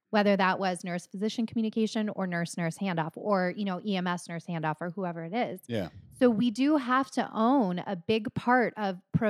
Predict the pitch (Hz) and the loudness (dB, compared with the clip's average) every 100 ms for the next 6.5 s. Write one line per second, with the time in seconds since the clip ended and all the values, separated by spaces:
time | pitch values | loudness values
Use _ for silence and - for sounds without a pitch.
0 | 190 180 185 - 202 196 180 180 185 _ | 2 0 0 -2 -2 2 2 0 -4 _
1 | - 240 294 185 160 165 190 - 220 208 | -2 0 0 -2 -4 -6 -8 -10 -4 0
2 | 220 190 180 175 196 175 180 165 196 - | 0 0 -2 -4 -4 -4 -2 2 2 2
3 | - - 202 214 269 240 - 262 190 202 | -2 -2 0 0 0 0 2 2 2 -2
4 | 180 196 202 175 - 190 185 156 160 220 | -2 -4 -4 -6 -8 -8 -8 -8 -8 -2
5 | 170 - _ - _ 208 202 220 240 208 | -2 -4 _ -20 _ -6 -4 -4 -4 -4
6 | 180 180 185 196 214 | -6 -6 -4 -2 -4